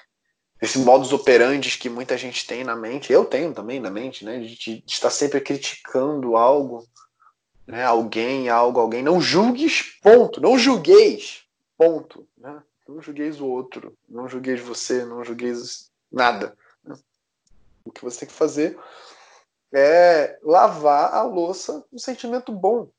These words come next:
uma alegria. Tá na cara... Agradece. Primeiro, você faz parte de um por cento da população que tem louça pra lavar, meu amigo, <laughs> tá ligado?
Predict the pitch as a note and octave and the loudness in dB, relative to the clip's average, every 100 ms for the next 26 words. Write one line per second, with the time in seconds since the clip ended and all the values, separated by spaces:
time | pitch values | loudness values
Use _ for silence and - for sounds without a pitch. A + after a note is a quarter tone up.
0 | _ D#3 G#3+ F3+ D3+ E3+ A#3 C3+ - - | _ -6 -4 -4 -6 -4 -4 -6 -12 -12
1 | - C#3+ E3+ D#3+ D#3 D3 - - - - | -6 -2 0 0 -2 -12 -16 -20 -20 -20
2 | - - G#3 A3 A3+ E3 C3+ B2 - - | -10 2 4 8 6 8 6 4 -4 -10
3 | G#3+ G3 C3+ A2 G#2 A#2 - C3+ - B2+ | -12 -4 -2 -2 -6 -14 -10 -10 -6 -6
4 | - B2+ C3 A3+ C4 C#4+ - G3 A3+ G#3 | -6 -16 -12 -12 -8 -8 -8 -8 -6 -6
5 | G#3 G#3 G#3 G#3 A3+ G#3+ F#3+ A#3 G#3 C#3 | -8 -4 -4 -2 -8 -8 -8 -6 -4 0
6 | D#3 B3+ A#3 - - - - - E3 F#3 | 2 2 -2 -8 -10 -10 -10 0 2 4
7 | G3 E3 B2+ C#3 E3 C3+ C3 A#2+ A2 - | 2 0 -2 0 0 0 -6 -6 -10 -12
8 | B2+ - - - - B2 B2 C3+ B2+ A#2 | -12 -12 -16 -16 -14 -12 -2 0 0 -4